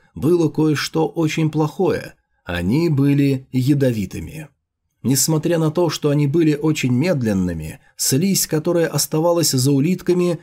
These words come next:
была очень ядовитой. Если какое-то другое существо проглотит эту отраву, то довольно быстро умрет. А если такое происходило, то улитки потом поедали это умершее существо.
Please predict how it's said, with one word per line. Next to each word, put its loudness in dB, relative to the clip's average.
была 2
очень 0
ядовитой. -2
Если 0
какое-то 0
другое 2
существо -2
проглотит 0
эту 0
отраву, -2
то -2
довольно 2
быстро 0
умрет. -2
А -2
если 2
такое 2
происходило, 0
то 2
улитки 0
потом 0
поедали 2
это 0
умершее 0
существо. -4